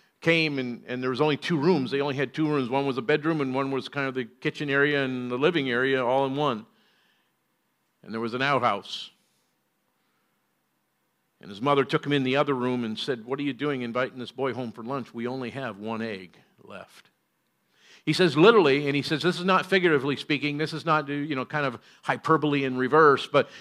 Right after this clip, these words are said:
he said literally, if it wasn't for the Salvation Army, their family would have starved to death because they were able to keep going by the beneficence of the Salvation Army.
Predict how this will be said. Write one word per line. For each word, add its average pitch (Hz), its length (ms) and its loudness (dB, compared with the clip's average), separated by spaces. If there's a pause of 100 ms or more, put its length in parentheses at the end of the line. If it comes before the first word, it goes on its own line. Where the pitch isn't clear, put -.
(120)
he 175 80 0
said 175 180 4
literally, 180 380 8
if 151 140 2
it 147 200 -6
wasn't 180 300 2
for 180 80 -2
the 156 80 -2
Salvation 165 480 2
Army, 151 240 2
their 143 140 2
family 160 340 -2
would 151 180 -4
have 135 120 -2
starved 113 580 -4
to 107 60 -16
death - 360 -18 (880)
because 117 300 -4
they 131 160 2
were 123 180 0
able 127 380 -2 (300)
to - 80 -20
keep 131 240 -6
going 127 300 0
by 113 120 0
the 110 140 -6 (340)
beneficence 120 580 -6
of 104 120 -12
the 110 200 -8
Salvation 120 540 -2
Army. 107 240 -8